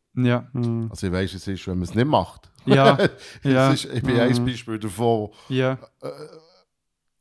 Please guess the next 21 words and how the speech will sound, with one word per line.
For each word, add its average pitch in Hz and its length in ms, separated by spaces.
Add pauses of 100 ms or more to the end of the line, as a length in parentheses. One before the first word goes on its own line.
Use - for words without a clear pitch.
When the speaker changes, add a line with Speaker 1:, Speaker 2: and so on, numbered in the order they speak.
(100)
Speaker 3:
es, - 280
mein 95 160
Leben 101 260
wäre 98 140
vielleicht 101 280
nicht 107 120
anders 117 320
verlaufen, 101 600
wenn 98 100
man, 98 100
man 92 120
soll 90 360
nicht 101 140
in 98 60
der - 0
Vergangenheit 98 680
um, 95 160
um, 95 400
um 90 480
Dinge, 98 260
aber 90 260